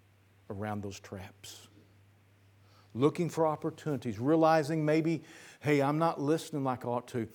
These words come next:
That's a trap. And, and recognize it and say, "I need to hear the Lord. I want to hear the Lord.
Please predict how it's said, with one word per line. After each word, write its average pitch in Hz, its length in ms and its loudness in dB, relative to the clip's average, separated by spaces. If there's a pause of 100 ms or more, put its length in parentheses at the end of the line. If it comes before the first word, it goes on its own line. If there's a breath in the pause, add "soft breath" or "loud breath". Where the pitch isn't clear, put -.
(160)
That's 117 220 -6
a 127 40 -8
trap. 151 420 2
And, 107 140 -6 (260 loud breath)
and 127 220 -2
recognize 156 640 2
it 123 60 -2
and 123 120 -6
say, 143 220 0
"I 170 160 0
need 214 280 -2
to 180 100 -2
hear - 500 -10 (840)
the 120 80 -6
Lord. 110 360 -4
I 180 180 -4
want 214 500 -4
to - 140 -10
hear 131 240 -4
the 110 80 -6
Lord. 110 260 -4